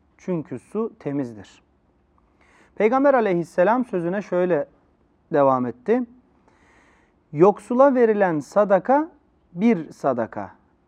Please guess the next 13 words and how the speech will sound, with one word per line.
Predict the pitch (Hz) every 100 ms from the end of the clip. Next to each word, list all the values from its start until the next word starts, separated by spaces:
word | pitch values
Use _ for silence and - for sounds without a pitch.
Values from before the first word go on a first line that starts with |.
| _ -
Akrabaya | 139 - 151 151 151 151 233 190
verilen | 180 151 135 120 110
sadaka | - 143 131 120 202
ise | 165 185 233 269 _ _ _ _ -
iki | 143 - 233 165
sadaka | - - 139 131 139
yerine | 120 110 107 104
geçer. | 98 - 98 _ _ _ -
Biri | 139 190 156 - _ _ _ _ _
sadaka | - 143 175 202
sevabı, | 208 202 202 202 220 254 - _ _ _ _ _ -
öteki | 226 175 147 151
de | 170 220